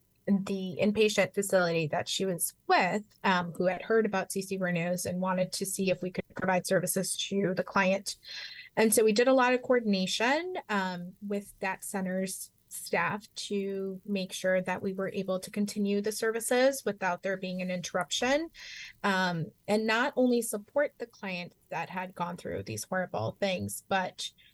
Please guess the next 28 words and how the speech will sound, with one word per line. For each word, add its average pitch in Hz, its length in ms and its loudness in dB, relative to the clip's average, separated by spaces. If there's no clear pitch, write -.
also 185 640 4
her 180 140 4
mom, 196 460 -4
um, 175 420 -2
who 190 80 2
had 220 260 4
her 214 160 4
own 190 160 4
history 175 380 -2
of 185 100 -4
trauma. - 400 -2
And 208 120 2
so 214 140 6
we 220 160 4
were 233 180 6
able 247 280 6
to 277 160 2
assign 208 300 2
a 196 40 2
therapist 196 720 -2
to 220 80 -10
both 185 400 -6
the 190 80 -4
youth 180 400 -8
and 190 520 -2
her 233 220 -4
mom, 240 440 2
um, 180 280 2